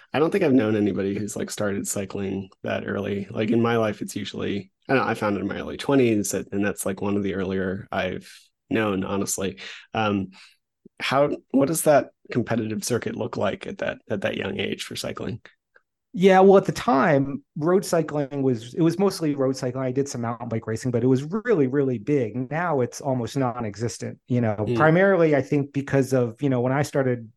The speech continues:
Speaker 2: racing, it was so fourteen, that was, like, nineteen eighty-eight, to age myself. So, um, you know, that was before cell phones, distracted driving, and all that kind of stuff.
Speaker 1: Sure.
Speaker 2: And,
Speaker 1: Yeah.
Speaker 2: you know, you can't go a week now without reading the news,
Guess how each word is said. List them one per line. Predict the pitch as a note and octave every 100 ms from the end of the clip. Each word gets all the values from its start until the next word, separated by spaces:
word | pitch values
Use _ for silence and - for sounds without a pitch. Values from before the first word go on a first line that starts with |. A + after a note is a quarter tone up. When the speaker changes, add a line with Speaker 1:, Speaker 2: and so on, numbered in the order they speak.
| -
Speaker 2:
racing, | D#3 G3+ - B2+
it | B2
was | A#2+ A2 -
so | C3+ B2
fourteen, | - C3+ C3+ C3+ C3+
that | D3
was, | C#3+ C#3+
like, | C3 A#2+ _ _ _ _ _ _ _ _ _ _ _ B2+
nineteen | C3+ C#3 D#3 D3
eighty-eight, | C#3+ C3 B2 D3+ - -
to | B2+ A2 - -
age | C#3 C3+ B2+
myself. | C#3+ C#3 E3+ G3+
So, | - F#3+ E3 - - - - -
um, | D#3+ C#3+ C#3 C#3 - _ _ -
you | F#3
know, | D3+
that | F3+
was | A#3+ -
before | D#3+ F3 E3
cell | - E3
phones, | E3 E3+ D#3+ D#3 D3+
distracted | C#3+ - D3 C#3 D3 C3+
driving, | C3+ C#3 D3+ C#3+ D3 C#3+ C#3
and |
all | C3+ C3+
that | C3+ -
kind | C#3+ C3+
of | B2+
stuff. | - C#3 D#3
Speaker 1:
Sure. | D3+ -
Speaker 2:
And, | D3 D3 C#3+ C#3 - -
Speaker 1:
Yeah. | C3 G#2+ E3+
Speaker 2:
you | E3+
know, | D3+ C#3+ - _ -
you | E3 F3
can't | - A#3 F#3
go | G3+ E3+
a | C#3
week | D3+ G#3+ -
now | D3 C3
without | C3 C#3+ C#3
reading | C#3+ D3+ C#3+
the | C#3
news, | C#3 D3 D3 C#3+ C3+ -